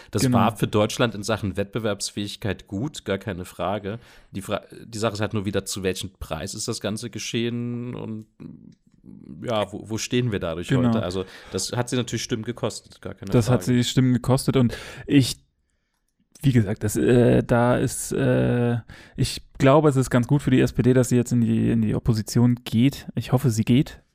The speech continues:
Speaker 2: weil dann kann sie dadurch halt auch wieder eventuell mal ein wenig, ähm,
Speaker 1: Profil entwickeln.
Speaker 2: Profil entwickeln, genau. Also sich auch einfach mal abgrenzen von der C D U und einfach mal sagen so, ja, okay, das ist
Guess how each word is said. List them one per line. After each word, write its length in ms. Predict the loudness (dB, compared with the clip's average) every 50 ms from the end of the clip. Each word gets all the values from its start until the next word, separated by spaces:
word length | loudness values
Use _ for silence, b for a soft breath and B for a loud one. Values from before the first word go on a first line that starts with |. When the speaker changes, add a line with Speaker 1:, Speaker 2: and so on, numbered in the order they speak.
| _ _ -4
Speaker 2:
weil 360 | 0 2 4 6 6 6 4
dann 380 | 4 2 2 2 4 2 2 0
kann 280 | 0 0 2 2 2 2
sie 160 | 0 0 0
dadurch 440 | 2 2 4 4 4 2 0 0 0
halt 200 | 0 0 0 0
auch 240 | -4 -4 -4 -2
wieder 340 | 0 2 2 2 2 0 -2
eventuell 480 | -4 -4 -2 0 0 2 2 2 2 2
mal 400 | 0 0 0 0 -2 -2 -4 -6 b b b b b b
ein 240 | -4 -2 -2 0 2
wenig, 540 | 0 0 0 0 -2 -4 -6 -10 -14 -14 _ _ _ _ _ -20 b b b b b b b b b b b b b b b b -2
ähm, 260 | 2 4 4 4 4
Speaker 1:
Profil 360 | 6 6 4 6 6 6 6 6
entwickeln. 280 | 4 2 2 2 4
Speaker 2:
Profil 380 | 4 4 4 6 6 8 8 8
entwickeln, 500 | 6 4 4 2 4 4 4 2 4 4
genau. 360 | 4 4 4 4 4 4 4
Also 200 | 4 4 4 4
sich 280 | 4 2 2 2 4 2
auch 160 | 2 2 0 -2
einfach 280 | 0 0 0 2 2
mal 100 | 2 2 2
abgrenzen 520 | 0 -2 -2 2 2 2 2 2 0 0
von 100 | 2 2
der 120 | 2 2
C 140 | 0 0 -2
D 120 | -2 -2 -2
U 160 | -2 -2 -2
und 120 | -2 -2
einfach 220 | 0 0 0 2 2
mal 140 | 2 2
sagen 240 | 2 2 0 0 0
so, 80 | 0 0
ja, 340 | 0 2 0 0 0 -2 -4
okay, 220 | -4 -2 -2 0
das 160 | -2 -2 -2
ist 280 | -6 -6 -8 -10 -12